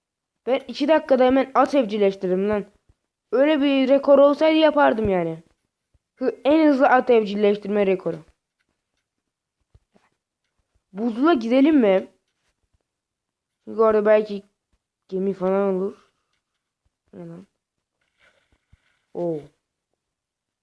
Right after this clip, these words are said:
Arkadaşlar gece oluyor. Acilen koyun. Ha, tavuk. Tavuk eti de yiyebiliriz. Tamam, tavuk eti de yiyebiliriz. Tavuk etinde de sıkıntı yok.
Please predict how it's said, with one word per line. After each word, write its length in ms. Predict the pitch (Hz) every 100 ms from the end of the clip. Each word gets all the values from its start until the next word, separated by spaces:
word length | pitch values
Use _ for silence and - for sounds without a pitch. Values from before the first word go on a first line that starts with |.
| _ _ _ _ _ _ _ _
Arkadaşlar 680 | 185 180 208 214 214 226 220
gece 340 | 202 214 214
oluyor. 640 | 294 302 277 247 214 180 _ _ _ _ _ _ _ _ _ _ _ -
Acilen 580 | 202 220 240 294 285 277
koyun. 460 | 269 277 285 262 - _ _ _ _
Ha, 220 | 226 202 175 _ _ -
tavuk. 400 | 247 247 233 - _ _
Tavuk 260 | 202 214 254
eti 180 | -
de 60 | 262
yiyebiliriz. 800 | 254 196 160 156 180 - - - - - _ _ - -
Tamam, 240 | 208 185
tavuk 340 | 175 202 202 214
eti 220 | 214 -
de 40 |
yiyebiliriz. 500 | 208 180 156 156 156
Tavuk 240 | - 170 185
etinde 340 | 180 185 170
de 100 | 170
sıkıntı 460 | - - 147 - 156
yok. 160 | 175